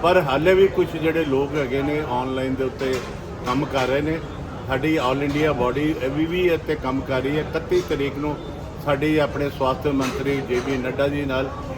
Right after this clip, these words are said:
ਮੈਂ ਜਿਹੜੇ ਕਿ all India ਦੀ ਟੈਗ ਕਮੇਟੀ ਉਹਦਾ ਮੈਂਬਰ ਵੀ ਹਾਂ, ਇਕੱਤੀ ਤਰੀਕ ਨੂੰ ਅਸੀਂ ਉਹਨਾਂ ਨਾਲ ਡਿਸਕਸ ਕਰਨ ਜਾ ਰਹੇ ਹਾਂ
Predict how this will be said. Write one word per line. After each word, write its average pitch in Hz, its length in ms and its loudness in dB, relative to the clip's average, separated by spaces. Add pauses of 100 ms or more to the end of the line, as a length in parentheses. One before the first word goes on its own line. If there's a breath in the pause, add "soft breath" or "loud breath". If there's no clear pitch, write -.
(140)
ਮੈਂ 139 220 2
ਜਿਹੜੇ 151 320 2 (100)
ਕਿ 147 200 4
all 131 200 2
India 143 320 0
ਦੀ 147 120 0
ਟੈਗ 127 280 -2
ਕਮੇਟੀ 131 480 -2
ਉਹਦਾ 131 160 0
ਮੈਂਬਰ 117 380 -2
ਵੀ 135 180 -2
ਹਾਂ, 139 80 -2
ਇਕੱਤੀ - 720 -2
ਤਰੀਕ 139 340 -2
ਨੂੰ 143 180 0
ਅਸੀਂ 139 220 -2
ਉਹਨਾਂ 135 160 0
ਨਾਲ 131 180 0
ਡਿਸਕਸ 120 420 -4 (120)
ਕਰਨ 117 240 -2
ਜਾ 107 160 -2
ਰਹੇ 117 220 -2
ਹਾਂ 135 100 -4